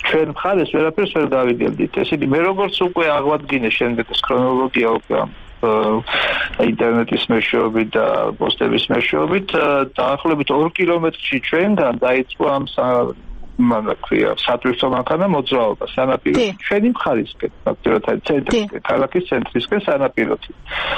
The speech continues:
Speaker 1: და, ესე იგი, მთელი ამ ფეერვერკების განმავლობაში ეს მანქანა მოძრაობდა დაახლოებით ორი კილომეტრი გაია, როგორც ახლა იძახიან.
Speaker 2: დიახ.
Speaker 1: და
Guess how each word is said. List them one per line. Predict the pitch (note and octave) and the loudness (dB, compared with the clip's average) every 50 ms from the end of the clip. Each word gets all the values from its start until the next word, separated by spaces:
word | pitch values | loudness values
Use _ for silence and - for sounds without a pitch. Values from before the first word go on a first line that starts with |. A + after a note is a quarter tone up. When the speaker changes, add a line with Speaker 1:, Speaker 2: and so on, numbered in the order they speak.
| - - - - - | -6 -8 -12 -14 -8
Speaker 1:
და, | - - A3 | -2 0 2
ესე | B3+ A#3+ G#3 - A3+ | 2 2 0 0 0
იგი, | G3+ | 0
მთელი | F3 - F#3+ G3 G3+ G3 G3 | 0 0 0 0 2 2 0
ამ | F#3 F3 D#3 | 0 -2 -2
ფეერვერკების | - E3+ D#3+ E3 D#3+ D#3 D#3+ E3 D#3+ - C#3+ C#3 B2+ A#2+ A#2+ | -2 0 0 2 2 2 0 0 -2 -2 -2 0 0 0 0
განმავლობაში | B2 B2+ C3 C#3 D3 D3 D#3 D#3+ D#3+ F3+ F3+ F3 - - B3+ A3+ | 0 0 0 2 0 2 0 0 0 0 -2 -2 0 0 2 2
ეს | F3 F3 E3+ - - - | 2 2 0 -2 -6 -4
მანქანა | - D#3 D3+ D3+ - - E3+ F3+ A3+ | -2 -2 -2 -2 0 -2 0 0 0
მოძრაობდა | G#3 F3 D#3 D#3 D3+ D3 D3+ D3 D3+ C#3+ - - G#3 G#3+ A3 G3+ - | 2 0 0 0 0 0 0 2 0 0 0 0 0 2 2 0 0
დაახლოებით | - - C3+ C#3+ D3 - - D#3 C3+ B2+ - | 0 0 0 0 0 0 0 -2 -2 -2 0
ორი | B2+ B2 B2+ C3+ | 0 2 2 0
კილომეტრი | - - B2+ B2+ B2 B2+ A#2+ A#2+ - A#2+ A#2 | 0 0 0 0 2 0 0 0 0 -2 0
გაია, | - - A2+ A2+ A#2 A#2+ | 2 2 2 4 2 2
როგორც | B2+ B2+ B2+ B2 - B2+ - | 2 2 2 0 0 -2 -2
ახლა | - - - - B2+ | -4 -4 -2 0 0
იძახიან. | B2+ A#2+ B2+ C3+ - - - D3+ D3+ E3 F#3 G#3+ - - - - - - | 0 0 0 0 -2 0 0 0 0 0 0 -2 -4 -10 -20 -20 -18 -8
Speaker 2:
დიახ. | - - B3+ G#3+ F#3+ F3+ | -2 0 2 2 0 0
Speaker 1:
და | - G#3+ | 0 0